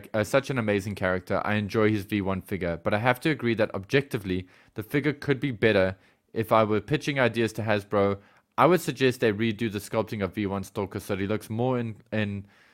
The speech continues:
line quali-, uh, in line quality-wise with eighty-five Footloose or eighty-seven Falcon. Definitely. Um, yeah, um,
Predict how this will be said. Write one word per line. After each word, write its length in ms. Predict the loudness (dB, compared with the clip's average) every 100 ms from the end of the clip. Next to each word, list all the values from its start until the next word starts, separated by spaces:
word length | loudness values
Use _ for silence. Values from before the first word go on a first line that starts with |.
| _ _ -18
line 460 | -2 2 4 2 -2 -14 _ _
quali-, 420 | 4 6 6 2 0
uh, 140 | 0
in 160 | 0 2
line 240 | 2 2
quality-wise 720 | 0 0 2 0 6 6 6
with 120 | 0 -2
eighty-five 440 | -2 0 6 6 6
Footloose 500 | -2 -2 -4 -4 -2
or 180 | 0
eighty-seven 480 | 0 0 0 -2 -2
Falcon. 440 | -2 -4 -2 -10 -12 _ _ _ _ _ _
Definitely. 680 | 6 6 4 -4 -6 -10 -12 _ _ _ 0
Um, 420 | 4 4 2 -2 -12 -20 _ _ _ _ _ _ _ _ _ _ _ _ _
yeah, 420 | 8 10 10 6 0 -4
um, 400 | 4 6 6 2